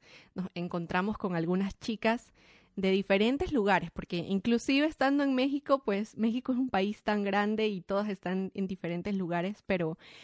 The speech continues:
encontramos una conexión súper, súper, súper única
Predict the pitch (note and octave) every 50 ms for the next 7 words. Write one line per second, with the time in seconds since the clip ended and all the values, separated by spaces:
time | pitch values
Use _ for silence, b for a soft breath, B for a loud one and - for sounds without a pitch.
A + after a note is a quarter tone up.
0 | B B B B B B G3 G3 - G3 F#3+ F#3 F3 G3 G3 G3+ G#3 G#3 A3 A3+
1 | A3 A3 A3 A3 - G#3 F#3+ E3+ - - - - - G#3 G#3 G#3+ A3 A#3 A#3+ A#3+
2 | B3 - _ _ _ _ _ - - - - - - - C#4 C#4 C4+ _ - C#4
3 | C4+ C#4 C#4 - - - - B3+ B3 B3+ - A#3+ B3 - - A#3 A3+ - A#3+ A#3
4 | A#3 A#3 A#3 A#3 A#3 - - A#3+ A#3+ B3